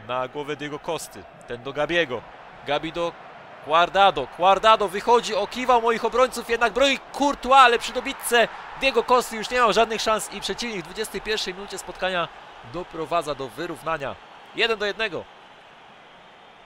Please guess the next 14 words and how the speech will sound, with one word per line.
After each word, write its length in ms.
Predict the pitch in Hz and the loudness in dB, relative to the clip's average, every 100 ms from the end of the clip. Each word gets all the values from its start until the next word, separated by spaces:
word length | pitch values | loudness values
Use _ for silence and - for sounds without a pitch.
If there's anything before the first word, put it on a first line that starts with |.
| - - - - - - - - _ _ _ _ _ _ _ _ _ - | -20 -20 -20 -20 -20 -20 -20 -20 _ _ _ _ _ _ _ _ _ -20
No, 80 | - | -14
Thibaut 260 | 196 190 - | -10 -8 -10
Courtois 400 | 165 170 170 139 | -6 2 2 2
dobrze 340 | 208 160 160 | -2 -4 -6
się 120 | 175 | -6
zachował 380 | 156 160 180 156 | -4 -4 -2 -4
przy 180 | - 156 | -6 -10
tym 220 | 156 143 | -12 -10
pierwszym 320 | 180 185 160 | -6 -6 -6
strzale. 400 | 131 160 165 147 - _ - _ _ _ - - - - - - | -8 -4 -2 -2 -8 _ -20 _ _ _ -20 -20 -20 -20 -20 -4
Cuadrado, 560 | 139 139 143 165 147 143 156 | -2 -2 0 -2 -2 -6 -4
na, 140 | 165 175 - - | -4 -4 -8 -18
zobaczmy, 380 | 143 190 185 185 | -4 -2 -2 -6
no, 160 | 180 | -10